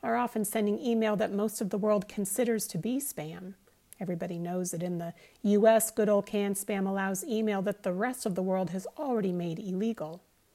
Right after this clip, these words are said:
And those email senders who are doing more than just complying with can Spam have far better delivery to the inbox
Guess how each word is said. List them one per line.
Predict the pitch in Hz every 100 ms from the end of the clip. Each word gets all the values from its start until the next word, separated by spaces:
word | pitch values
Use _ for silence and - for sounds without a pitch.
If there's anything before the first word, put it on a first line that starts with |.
| _ _ _ - - - -
And | 254
those | 277 269 -
email | 285 294 277
senders | 254 - 247 254 262 -
who | 214
are |
doing | 196 214 202
more | 185 196 202
than | 208
just | 196 196
complying | - 196 185 185 190
with | 190 190
can | 190 185 190
Spam | - 220 220 233
have | 220 226
far | - 269 247 240
better | 208 208
delivery | 196 185 190 185 180
to | -
the | 165 165
inbox | 170 165 165 - -